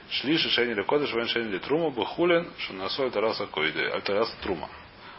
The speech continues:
Альтараса, трума, и альтараса, койды, шлой. Касавр, хулин, шанасоль, тараса, койды, шлейс, бегу, шлиши. До сих пор, если что-то поймет, то будет хорошо. Значит,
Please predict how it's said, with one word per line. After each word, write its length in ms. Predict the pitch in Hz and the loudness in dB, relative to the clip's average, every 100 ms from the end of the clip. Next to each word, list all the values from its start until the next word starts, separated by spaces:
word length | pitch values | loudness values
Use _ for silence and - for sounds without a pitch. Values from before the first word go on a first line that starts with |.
| - | -6
Альтараса, 360 | - 120 110 - | -4 0 0 2
трума, 240 | 139 156 | 0 2
и 40 | 220 | 2
альтараса, 400 | 175 156 156 147 | 4 4 4 4
койды, 260 | 147 147 | 2 2
шлой. 360 | 135 90 87 78 - - - | 2 0 0 -2 -6 -18 -10
Касавр, 400 | - - 151 147 | -6 0 4 4
хулин, 200 | 139 131 | 2 -2
шанасоль, 260 | 135 131 139 | -2 -2 2
тараса, 300 | 156 151 160 | 4 4 4
койды, 260 | 190 185 | 2 2
шлейс, 400 | 151 127 127 143 | 2 0 0 0
бегу, 340 | 117 107 131 - - | 0 0 0 -2 -4
шлиши. 500 | - - 87 - - - - - - - - - - - - - | -4 -2 -2 -2 -4 -10 -20 -20 -20 -20 -20 -20 -20 -18 -18 -12
До 80 | 117 | -6
сих 140 | 107 123 | -4 0
пор, 200 | 139 131 - - - | 2 2 0 -12 -6
если 200 | 107 - | -2 0
что-то 220 | - 113 | -2 -2
поймет, 280 | - 110 107 | -2 0 -2
то 60 | |
будет 140 | 95 95 | -4 -4
хорошо. 320 | - 85 - - 131 - - - - - - - | 0 0 0 -4 -8 -8 -12 -12 -12 -10 -12 -2
Значит, 240 | 110 113 | -2 -2